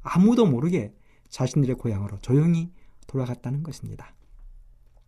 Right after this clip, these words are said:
여러분, 가슴 뭉클하지 않습니까? 저도 목회 초년병인 천구백팔십팔 년 첫 부임제로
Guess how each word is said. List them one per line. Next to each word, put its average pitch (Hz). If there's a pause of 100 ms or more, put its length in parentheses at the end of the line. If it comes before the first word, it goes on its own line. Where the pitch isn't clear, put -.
(260)
여러분, 92
가슴 -
뭉클하지 143
않습니까? 156 (1600)
저도 147 (380)
목회 165
초년병인 156
천구백팔십팔 160
년 123
첫 185
부임제로 131